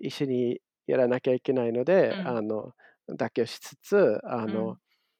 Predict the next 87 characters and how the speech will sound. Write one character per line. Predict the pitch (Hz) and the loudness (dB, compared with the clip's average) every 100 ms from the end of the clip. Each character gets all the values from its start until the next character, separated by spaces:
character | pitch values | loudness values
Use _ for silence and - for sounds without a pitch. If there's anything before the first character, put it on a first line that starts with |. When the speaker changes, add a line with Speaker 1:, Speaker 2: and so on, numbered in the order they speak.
| _ _ - | _ _ -8
Speaker 1:
み | 170 | -2
ん | 139 | 0
な | 127 | 0
で、 | 156 175 113 - | 4 4 2 0
あ | 123 117 | -4 -4
の、 | 110 110 110 135 - | -6 -6 -8 -12 -14
そ | - | -2
れ | 175 170 | 2 4
な | 170 | 4
り | 175 | 4
に、 | 190 269 - | 2 0 -6
<laughs> | - - _ | -10 -10 _
別 | - - | -8 -2
に | 139 | 0
百 | 170 156 170 | 0 0 0
パ | 175 | 0
ー | |
セ | - | 0
ン | 180 | 0
ト | 113 | 0
じ | 123 | 0
ゃ | |
な | 127 | 0
く | - | -2
て | 156 | -2
も、 | 156 - | -2 -2
そ | - | 0
れ | 160 | 2
な | 156 | 2
り | 156 170 | 2 2
に | 170 | 0
ハ | 131 | -4
ッ | - | -4
ピ | 123 | -2
ー | |
で | 113 107 | 0 0
暮 | 123 | -2
ら | 120 | -4
せ | 131 | -4
れ | 123 | -2
ば、 | 143 190 - - - _ - | 2 2 2 -6 -20 _ -16
Speaker 2:
う | 220 | -12
ん。 | |
う | 196 | -8
ん。 | 185 | -2
Speaker 1:
あ | 131 | 0
の、 | 113 104 113 151 _ _ _ - | 0 -2 -6 -8 _ _ _ -4
い | |
い | 143 | -2
ん | |
じ | 123 | 0
ゃ | |
な | 113 | 0
い | 117 | 2
か | 160 175 | 2 2
っ | |
て | - 131 | 0 -2
い | 110 113 | 0 0
う | 123 | -2
ふ | - | -4
う | 127 117 | -4 -4
に | 123 | -4
社 | 143 | -4
会 | - 143 | 2 2
は | 139 | 4
で | 139 | 0
き | - | -4
て | 127 | -2
る | 120 | -2
と | - | -2
思 | 131 127 | -4 -4
う | |
ん | |
で | 127 | -6
す | - | -6
け | 170 | 0
ど、 | 202 143 127 | 2 2 0
Speaker 2:
う | |
ん。 | 220 | -4
Speaker 1:
そ | - | -2
の | 208 | 0
社 | 220 226 | 0 -2
会 | - 202 | -2 -2
の | 202 | 0
概 | 190 185 | 0 0
念 | 185 175 | 0 2
を | 233 131 | 2 0